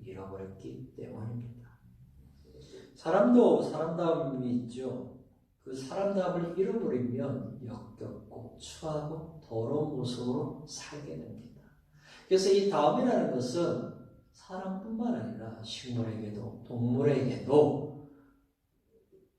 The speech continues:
사물에게도, 심지어는 직책에게도 사용될 수 있다는 거예요.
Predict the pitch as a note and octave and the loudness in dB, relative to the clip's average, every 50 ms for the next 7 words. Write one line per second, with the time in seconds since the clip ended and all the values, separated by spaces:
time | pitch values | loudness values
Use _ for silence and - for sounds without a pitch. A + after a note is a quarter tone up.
0 | _ _ _ - - - - G#3+ G#3 G#3 G#3+ G#3+ G3 - - - - A#2+ - - | _ _ _ -20 -18 -10 -4 -2 0 0 2 2 2 2 2 2 2 0 0 0
1 | - - G#3 G#3 G#3 G#3 F#3+ F#3 F3+ E3+ E3+ - - - D3+ - - - - - | -2 -2 -4 -2 -2 0 0 0 0 -2 -2 -6 -8 -8 -10 -10 -12 -12 -10 -6
2 | - D#3+ - E3 - - A#2 - G#2+ G#2 G#2 - - D3+ D#3+ D#3 - - - - | -2 -2 -2 -2 -2 -4 -4 -4 -6 -6 -8 -2 4 6 6 6 6 4 0 -4
3 | - - - - - - E3 E3 D#3+ D#3+ D3+ - C3 A#2+ A#2+ - - - - - | -8 -10 -14 -16 -16 -14 -12 -12 -10 -10 -8 -8 -6 -6 -6 -6 -6 -8 -10 -12
4 | - C2+ C2+ - - - - - - - A2+ A#2+ C3 C3+ C3 C3 - - - - | -12 -14 -16 -16 -18 -20 -20 -16 -12 -10 -8 -6 -6 -6 -6 -6 -6 -8 -10 -12
5 | A#2+ - | -14 -14